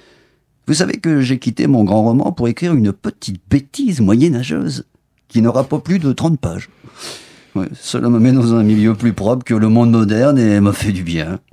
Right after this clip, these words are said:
Bon, extérieurement, mon existence n'est guère changée. Je reçois les mêmes visites, mes fidèles du dimanche sont d'abord le grand Tourguenieff, qui est plus gentil que jamais, Zola, Daudet et Goncourt.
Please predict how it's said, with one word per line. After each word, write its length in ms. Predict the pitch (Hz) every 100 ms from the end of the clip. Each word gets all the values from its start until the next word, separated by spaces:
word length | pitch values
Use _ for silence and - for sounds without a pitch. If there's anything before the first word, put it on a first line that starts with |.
| - - _ _ _
Bon, 100 | -
extérieurement, 580 | 120 - 120 113 120 147
mon 100 | 127
existence 540 | 110 101 104 135 135 107
n'est 120 | 92
guère 200 | 90 82
changée. 480 | 107 120 98 80 - - - -
Je 120 | 95
reçois 320 | 92 95 98
les 100 | 90
mêmes 160 | 85 82
visites, 500 | 73 78 87 113 -
mes 400 | 80 62 65 76
fidèles 480 | - 85 90 92 87
du 120 | 90
dimanche 440 | 85 98 92 107
sont 160 | - 101
d'abord 360 | 98 92 113
le 160 | 113 104
grand 220 | 101 110
Tourguenieff, 640 | 110 110 110 120 143 160 -
qui 220 | 87 85
est 40 |
plus 220 | 82 80
gentil 340 | 78 80 80 67
que 120 | 73
jamais, 420 | 76 80 123 131 - - -
Zola, 480 | - 78 78 90 92
Daudet 760 | 82 71 69 76 82 90 87
et 80 | 53
Goncourt. 600 | 64 67 - 52 53 -